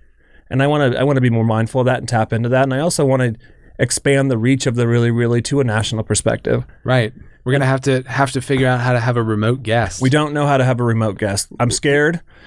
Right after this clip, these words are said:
Speaker 1: I'm nervous 'cause you've got me addicted to sound quality.
Speaker 2: <laughs>
Speaker 1: And so has Brett.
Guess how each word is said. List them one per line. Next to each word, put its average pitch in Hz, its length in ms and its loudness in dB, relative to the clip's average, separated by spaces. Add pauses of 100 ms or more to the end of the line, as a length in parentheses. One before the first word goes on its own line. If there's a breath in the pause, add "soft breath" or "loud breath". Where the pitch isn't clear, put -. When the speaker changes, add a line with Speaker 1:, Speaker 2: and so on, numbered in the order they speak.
(200 loud breath)
Speaker 1:
I'm 123 180 0
nervous 139 400 2
'cause 113 280 -2
you've 127 200 0
got 127 220 0
me 127 120 2
addicted 120 360 0
to 110 140 -2
sound 123 280 0
quality. 151 480 0
Speaker 2:
<laughs> - 1080 -4
Speaker 1:
And 123 460 0
so 135 360 -2
has 127 140 2
Brett. 131 420 0